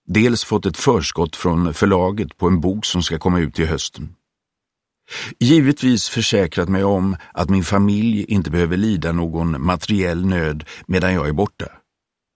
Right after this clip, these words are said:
I ett avseende är dock Phileas Fogg och jag åtminstone bröder i anden.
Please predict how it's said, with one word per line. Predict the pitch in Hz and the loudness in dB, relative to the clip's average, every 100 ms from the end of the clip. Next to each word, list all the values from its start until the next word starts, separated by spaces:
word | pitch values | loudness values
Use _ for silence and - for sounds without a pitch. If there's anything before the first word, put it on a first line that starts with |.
| _ _ _ _ _ _ _ - | _ _ _ _ _ _ _ 2
I | 135 151 | 4 6
ett | 160 - | 2 2
avseende | - 117 90 - 85 80 82 92 | 2 2 2 0 0 0 0 -2
är | |
dock | 90 80 - | -2 -4 -4
Phileas | 92 85 87 85 - | -4 0 0 -2 -2
Fogg | - 87 78 71 | 0 0 0 -8
och | - 95 | -2 0
jag | 85 78 71 | 2 0 -2
åtminstone | 101 104 127 95 - 87 110 | -6 0 2 2 0 -2 0
bröder | 92 98 80 73 82 | 0 0 0 -2 -4
i | 87 | -4
anden. | 104 98 71 120 | -2 -2 -4 -10